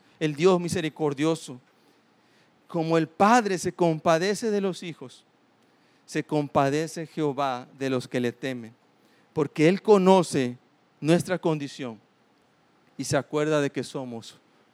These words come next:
polvo. Su justicia perfecta ha llegado a nosotros, amado. Ha llegado por medio de Cristo. Por medio de esa justicia es que podemos ser justificados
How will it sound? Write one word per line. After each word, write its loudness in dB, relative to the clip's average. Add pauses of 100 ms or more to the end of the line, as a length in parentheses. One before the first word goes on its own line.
(100)
polvo. -2 (2250)
Su -6
justicia -4
perfecta -2 (800)
ha -2
llegado 2
a 0
nosotros, -6
amado. -8 (1300)
Ha -2
llegado 6
por 0
medio 2
de 0
Cristo. -6 (1080)
Por 2
medio 2
de -2
esa -4
justicia -6
es -8
que -6
podemos -2
ser -2 (240)
justificados -2